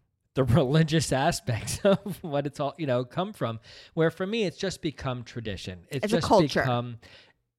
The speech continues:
Speaker 1: we all get together as Jews, or who, everybody else gets together as whomever they are, or, you know, I,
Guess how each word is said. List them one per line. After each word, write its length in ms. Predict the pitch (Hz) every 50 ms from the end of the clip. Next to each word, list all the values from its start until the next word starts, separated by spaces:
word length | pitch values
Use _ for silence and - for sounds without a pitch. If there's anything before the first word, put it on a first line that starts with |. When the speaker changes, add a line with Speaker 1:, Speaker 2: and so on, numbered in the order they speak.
| _ _ _ _ _ _ _ _ _ _ _ _ -
Speaker 1:
we 200 | 180 175 170 170
all 200 | 170 170 175 180
get 180 | 160 175 165 -
together 420 | - 151 151 151 143 151 147 - -
as 300 | 147 131 127 120 120 113
Jews, 480 | - - - 123 113 104 98 95 92 101
or 200 | 127 151 156 160
who, 220 | 151 143 160 180 - _ - 170 - -
everybody 400 | 180 165 175 175 160 165 156 151 151
else 180 | 151 151 -
gets 160 | - 151 -
together 320 | - 147 131 135 131 135 123
as 260 | 131 135 127 123 -
whomever 380 | - 143 139 135 127 117 123 113
they 280 | 104 110 107 107 104
are, 320 | 92 85 87 87 87 87 -
or, 160 | - 160 160 -
you 120 | - 202 180
know, 160 | 143 127 117 - - - - - - _ _ _ _ _ _ _ _ _ _ _ -
I, 100 | 220 -